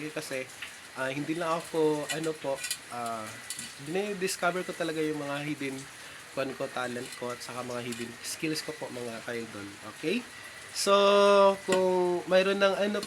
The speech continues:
po, ah, klase po, ah, ayun na. Napakahirap na pong i-adjust, eh, kasi, ano na, pasukan na, tapos, ah, singit-singit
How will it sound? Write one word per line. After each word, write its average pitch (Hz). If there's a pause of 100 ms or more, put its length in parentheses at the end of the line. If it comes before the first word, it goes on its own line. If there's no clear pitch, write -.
po, 165 (560)
ah, 135 (240)
klase 180
po, 175
ah, 120 (480)
ayun 175
na. 180 (580)
Napakahirap 180
na 175
pong 165 (240)
i-adjust, 156
eh, 156
kasi, 156 (720)
ano 160
na, 180
pasukan 160
na, 180
tapos, 151
ah, 135
singit-singit 143